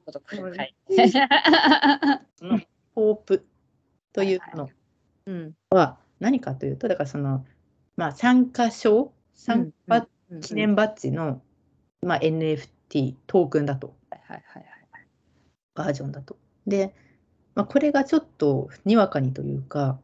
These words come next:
Speaker 1: うん、うん。
Speaker 2: 私が、えーと、参照してたのは、気まぐれエフエムさん。
Speaker 1: はい、はい、はい。
Speaker 2: ポッドキャストがね、
Speaker 1: うん。
Speaker 2: 二十年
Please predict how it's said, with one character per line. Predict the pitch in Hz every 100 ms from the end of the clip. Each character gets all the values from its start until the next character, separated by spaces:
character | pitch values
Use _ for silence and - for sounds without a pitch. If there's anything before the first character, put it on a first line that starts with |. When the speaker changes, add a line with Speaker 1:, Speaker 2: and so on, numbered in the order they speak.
| _ 202 143 _ _ _ _
Speaker 1:
う | 208
ん、 | 170 151
う | 180
ん。 | 165 156 _ _ _ _ _
Speaker 2:
私 | - 190 202
が、 | 185 185 180 - _ _
え | - 160
ー | 139
と、 | - 151 147 - _
参 | - 165 156
照 | 160
し | 151
て | 151
た | 135
の | 131
は、 | 131
気 | 131 - 226
ま | 247
ぐ | 247
れ | 247 240 -
エ | 220
フ | -
エ | 156
ム | 139 131
さ | -
ん。 | 143 - _ _ _ _ -
Speaker 1:
は | 147
い、 | -
は | -
い、 |
は |
い。 | - -
Speaker 2:
ポ |
ッ |
ド | 156
キ | 160
ャ | 156
ス |
ト | -
が | 135
ね、 | 147 294 _ _ _
Speaker 1:
う | 277
ん。 | 190 175 170 _
Speaker 2:
二 | - 262
十 | 262
年 | 247 247 240